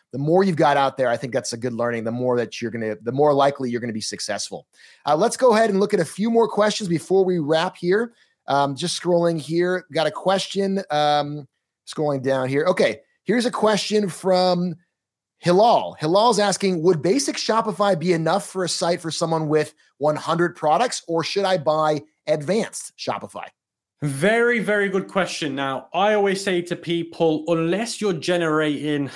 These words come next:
Speaker 2: ten thousand dollars a month, you don't even need to consider the advanced or even higher plans. You don't, even a hundred thousand dollars a month, you shouldn't really be considering the advanced plan.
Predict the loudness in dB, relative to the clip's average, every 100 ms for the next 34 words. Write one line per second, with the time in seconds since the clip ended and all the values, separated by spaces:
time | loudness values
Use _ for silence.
0 | -14 -20 -18 -6 -2 0 2 0 0 0
1 | 0 0 -2 -2 -2 -4 -8 -12 -8 -4
2 | -2 -2 -2 -2 -4 -8 -8 -8 -6 -4
3 | -2 -2 -4 -8 -6 -4 -4 -4 -4 -6
4 | -8 -10 -10 -6 -4 -2 -4 -4 -4 -4
5 | -6 -10 -12 -14 -20 _ _ -12 -2 -2
6 | -2 -8 _ _ -18 -18 _ _ _ _
7 | -20 -20 _ _ -2 2 2 2 0 -4
8 | 0 2 2 0 0 0 0 -2 -2 -4
9 | -8 -10 -12 -6 -6 -6 -10 -14 -6 0
10 | 2 4 2 2 0 -2 -2 -2 2 4
11 | 6 6 6 2 -4 _ -4 2 2 2
12 | 0 -2 -4 -4